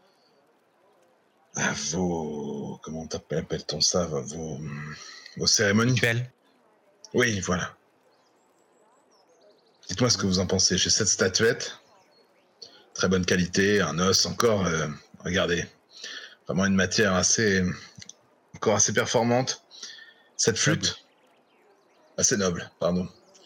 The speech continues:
Speaker 1: Cette flûte qui, elle n'est pas très accordée, mais peut-être pour une chanson, euh, particulière.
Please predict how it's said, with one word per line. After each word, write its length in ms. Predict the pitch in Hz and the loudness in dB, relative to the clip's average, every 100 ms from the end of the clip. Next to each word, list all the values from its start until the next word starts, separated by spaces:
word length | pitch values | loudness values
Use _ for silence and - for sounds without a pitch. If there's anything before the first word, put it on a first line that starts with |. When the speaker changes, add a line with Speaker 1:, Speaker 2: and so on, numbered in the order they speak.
| - - - - - | -20 -20 -20 -10 -2
Speaker 1:
Cette 240 | - 92 | -2 0
flûte 320 | - 165 - | 0 -2 -2
qui, 580 | - 80 85 82 80 - _ - _ _ - _ - | -6 -4 -4 -4 -6 -10 _ -20 _ _ -20 _ -8
elle 80 | 92 | -6
n'est 60 | |
pas 120 | 95 | -6
très 240 | 92 104 104 | -2 0 2
accordée, 400 | 101 98 98 127 | 2 2 4 2
mais 500 | 104 80 71 - 78 - _ | 2 0 -2 -4 -6 -12 _
peut-être 300 | - - 92 | -10 -8 -6
pour 220 | - 90 90 | -4 -2 -2
une 120 | 90 | -2
chanson, 460 | 98 90 - 92 | 0 0 0 0
euh, 60 | 87 73 - _ _ _ _ _ - - | 0 -4 -16 _ _ _ _ _ -20 -10
particulière. 720 | - - - 107 101 117 110 | -6 -4 -2 0 2 0 0